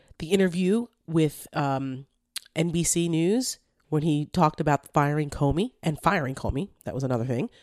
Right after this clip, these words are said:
But th-, th-, w-, he said, "Oh, uh, you know, I had that Russia thing. It was, you know, I got that off my back."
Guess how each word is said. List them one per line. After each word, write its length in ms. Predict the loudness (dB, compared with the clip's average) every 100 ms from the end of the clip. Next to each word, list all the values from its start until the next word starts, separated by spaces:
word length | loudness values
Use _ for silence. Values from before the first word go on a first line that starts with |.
| _ _ _ _ -4
But 180 | -4 -4
th-, 140 | -14
th-, 140 | -14
w-, 260 | -10 -10 -10 -16 _ _ _ -10
he 180 | -4
said, 240 | 0 2 2
"Oh, 280 | 2 2 4
uh, 240 | 2 0 0
you 100 | 0
know, 100 | 2
I 60 |
had 120 | 2 2
that 120 | 2
Russia 320 | 2 2 2
thing. 320 | -2 -2 -2
It 140 | -4 -4
was, 280 | -4 -6 -10 -18 -20 -20 _
you 80 | -2
know, 60 |
I 80 | -2
got 180 | -2 0
that 100 | 0
off 180 | 0 -2
my 140 | -6
back." 320 | -4 -6 -6